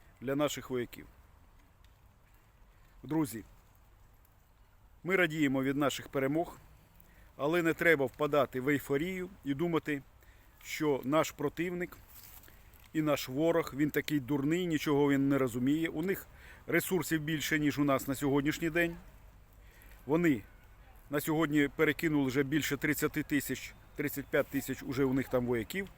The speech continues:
порівняно з нашими п'ятнадцятю. Е, і тому уповільнився наш наступ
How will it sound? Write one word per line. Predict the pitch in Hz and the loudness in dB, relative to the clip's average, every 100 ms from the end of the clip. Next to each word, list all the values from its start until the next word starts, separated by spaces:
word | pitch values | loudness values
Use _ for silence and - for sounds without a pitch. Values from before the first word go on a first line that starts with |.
| - - - - - - - - - - - | -20 -20 -20 -20 -20 -20 -20 -20 -20 -12 -2
порівняно | 170 165 160 151 | 2 4 4 4
з | |
нашими | 147 160 160 151 | 4 4 4 0
п'ятнадцятю. | 156 147 151 143 143 - 139 131 - - - - - - 120 | 2 2 4 2 0 -4 -2 -2 -6 -18 -20 -20 -20 -14 -8
Е, | 123 123 123 - | -4 -2 -4 -4
і | 165 160 156 | -2 0 0
тому | 160 160 185 208 156 - - - - - | 0 0 0 -2 -4 -16 -20 -20 -14 -6
уповільнився | 151 185 175 185 156 143 - 135 107 92 127 | 0 4 4 4 4 2 2 0 0 -6 -2
наш | 143 123 139 | 0 0 2
наступ | 165 175 - | 2 2 -2